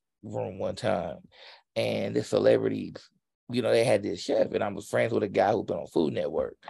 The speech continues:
and he was like, "I wanna bring him in to speak, y'all."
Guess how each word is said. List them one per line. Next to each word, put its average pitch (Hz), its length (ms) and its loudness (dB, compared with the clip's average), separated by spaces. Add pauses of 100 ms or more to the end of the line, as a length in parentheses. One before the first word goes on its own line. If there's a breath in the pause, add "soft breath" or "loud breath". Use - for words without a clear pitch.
(360 loud breath)
and 107 420 0
he 131 200 2
was 107 180 -2
like, 85 220 -2
"I 104 60 0
wanna 113 220 2
bring 117 200 0
him 110 320 -2
in 98 220 -2
to 85 120 -12
speak, - 400 -2
y'all." 87 320 2